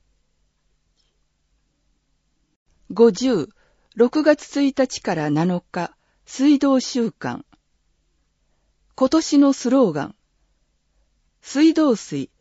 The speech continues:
安心安全、これからも。水道水は皆さんの生活や事業活動、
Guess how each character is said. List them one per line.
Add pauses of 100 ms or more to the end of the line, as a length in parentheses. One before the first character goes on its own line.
(360)
安
心
安
全、 (460)
こ
れ
か
ら
も。 (1400)
水
道
水
は
皆
さ
ん
の
生
活
や (440)
事
業
活
動、